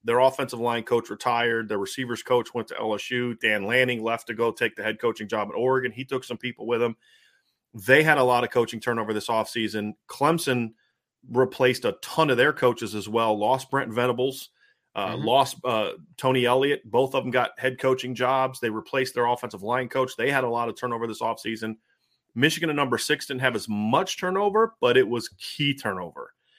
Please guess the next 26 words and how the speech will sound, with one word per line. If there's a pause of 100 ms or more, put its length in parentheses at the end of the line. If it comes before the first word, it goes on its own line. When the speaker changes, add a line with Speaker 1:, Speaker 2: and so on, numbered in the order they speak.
(280)
Speaker 1:
And
I
think
Mike
McDonald
leaving,
they
lost
both
of
their
coordinators.
I
mean, (520)
of
the
teams
in
the
top (140)
six, (600)
if
I'm (100)
correct, (300)
you
know,